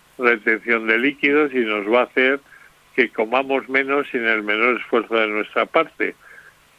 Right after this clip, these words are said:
Nos va a saciar con menos cantidad de alimentos, porque al depurar el organismo vamos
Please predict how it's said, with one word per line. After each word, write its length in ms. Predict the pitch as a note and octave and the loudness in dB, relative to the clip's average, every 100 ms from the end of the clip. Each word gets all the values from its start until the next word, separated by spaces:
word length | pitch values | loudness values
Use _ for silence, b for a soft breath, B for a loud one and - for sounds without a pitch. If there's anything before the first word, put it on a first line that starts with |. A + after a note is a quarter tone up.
| - | -2
Nos 180 | A2 G2+ | -2 2
va 100 | A#2+ | 0
a 120 | B2+ | 0
saciar 520 | - B2 - D3+ D3+ D#3 _ b b _ _ _ | -2 -2 2 2 2 -2 _ b b _ _ _
con 160 | - A2+ | -6 -4
menos 300 | A#2+ B2 A#2 | -2 -2 -2
cantidad 440 | - A#2+ G#2+ A#2+ A#2+ | -2 -2 0 2 2
de 60 | |
alimentos, 580 | B2 B2+ C#3+ C3+ D3+ D3+ | 2 0 -2 -2 -2 -2
porque 240 | B2+ A2+ A2 | -2 -2 -2
al 100 | G#2+ | 0
depurar 440 | G#2+ - A2 B2+ | -2 -2 0 2
el 100 | B2 | 2
organismo 640 | B2+ B2+ B2+ C#3 C3+ D3+ C#3 | 2 2 2 0 0 2 4
vamos 380 | B2+ B2+ C#3 | 2 0 -4